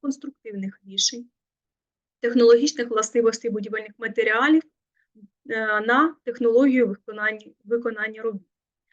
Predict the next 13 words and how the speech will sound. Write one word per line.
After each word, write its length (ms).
володіння 420
навикам-, 600
навичками 760
з 240
обґрунтування 1040
та 60
складання 580
виробничої 680
калькуляції, 960
проєктування 840
графіку 420
виконання 560
робіт, 380